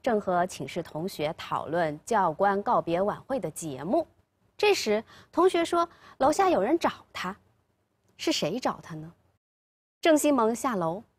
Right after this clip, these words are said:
只见一对中年男女，手里拎着几个袋子。那个女人拿着一张照片，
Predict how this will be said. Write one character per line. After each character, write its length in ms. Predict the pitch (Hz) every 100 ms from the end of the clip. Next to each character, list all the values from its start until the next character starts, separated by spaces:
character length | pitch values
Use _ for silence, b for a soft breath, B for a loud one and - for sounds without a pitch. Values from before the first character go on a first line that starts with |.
| b b
只 140 | 240
见 220 | 214 294
一 100 | 220
对 260 | 220 262 170 -
中 180 | - 381
年 200 | 330 226
男 220 | 208 165
女， 140 | 190 - - _ b b
手 200 | - 247
里 100 | 240
拎 180 | 240
着 80 | 240
几 140 | 233 -
个 80 |
袋 280 | - 247 262
子。 160 | - - _ _ _ _ b b
那 120 | 415
个 100 | 392
女 160 | 339 226
人 320 | 190 208 247
拿 200 | 240 226
着 80 | 311
一 100 | 285
张 180 | 294 294
照 180 | 330 196
片， 320 | - 339